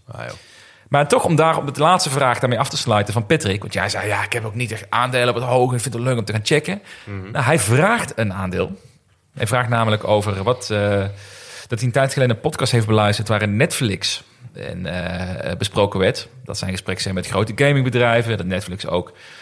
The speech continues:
Speaker 2: ja, op dat gebied wil gaan uitbreiden. Eh, dat ze op basis van de, de videogame streaming wars, dat ze daar ook wel een enorme stap lijken te maken. Los ervan dat we, wij vorige keer voor Netflix hadden, dat zij wel de, de battle hebben gewonnen de laatste twee jaar.
Speaker 1: Ja.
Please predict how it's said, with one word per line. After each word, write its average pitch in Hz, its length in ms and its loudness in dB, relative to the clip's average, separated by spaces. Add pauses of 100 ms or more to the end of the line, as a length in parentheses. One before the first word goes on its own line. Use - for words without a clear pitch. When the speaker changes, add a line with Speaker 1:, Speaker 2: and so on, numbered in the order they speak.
(240)
Speaker 2:
ja, - 320 -10
op 98 140 -6
dat 143 160 2
gebied 131 320 0
wil 135 120 2
gaan 123 140 0
uitbreiden. 110 800 2
Eh, 73 120 -12 (120)
dat 101 180 -10
ze 104 140 -6
op 98 120 -4
basis 98 300 0
van 98 160 -6
de, 95 160 -2
de 95 140 -6
videogame 127 800 2
streaming 165 540 2
wars, 143 340 4
dat 135 120 -4
ze 135 80 -6
daar 127 300 2
ook 127 180 2
wel 117 260 2
een 120 160 0
enorme 120 340 2
stap 117 240 0
lijken 110 260 0
te 113 60 -8
maken. 104 380 0
Los 104 200 0
ervan 101 220 0
dat 95 140 2
we, 98 220 -2 (340)
wij - 120 -4
vorige 101 220 2
keer 92 100 -6
voor 95 80 -2
Netflix 95 320 -2
hadden, 90 180 -2
dat 90 100 -4
zij 95 220 0
wel 92 140 2
de, 85 100 -6
de 92 80 -6
battle 98 360 2
hebben 101 180 0
gewonnen 113 320 2
de 135 80 -4
laatste 120 220 -2
twee 117 120 -2
jaar. 117 280 0
Speaker 1:
Ja. 117 180 2